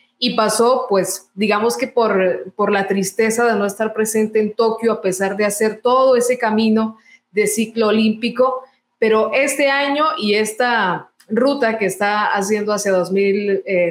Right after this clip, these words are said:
veinticuatro en París, eh, estamos viendo a una Marta Bayona en plena madurez competitiva,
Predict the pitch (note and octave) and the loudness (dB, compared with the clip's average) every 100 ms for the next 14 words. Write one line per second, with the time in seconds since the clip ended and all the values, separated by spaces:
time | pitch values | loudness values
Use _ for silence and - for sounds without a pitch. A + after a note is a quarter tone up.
0 | E3+ G3 G3 G#3 G#3+ G#3+ - G3+ G3 G#3+ | 0 -2 0 -2 -4 -2 -2 -2 -2 -2
1 | G3+ G#3 - - _ _ _ - F#3 F#3+ | -2 -2 -6 -10 _ _ _ -4 0 0
2 | G3+ G#3+ - A#3+ A#3+ A#3+ A#3 A#3 A#3 A3+ | 0 0 0 0 2 2 2 2 2 0
3 | A3 A3 A3+ G3+ F#3+ G3+ G#3 G3 G#3+ G#3 | 0 0 0 2 0 0 0 -2 0 0
4 | G#3 G3+ F3+ F#3 G3 F#3+ - - - G#3+ | 0 2 2 2 0 -2 -6 -6 -2 0
5 | G#3+ F#3+ F3+ - A#3+ A#3 A3 G#3+ G#3+ | 0 -2 -4 -2 2 4 4 2 -2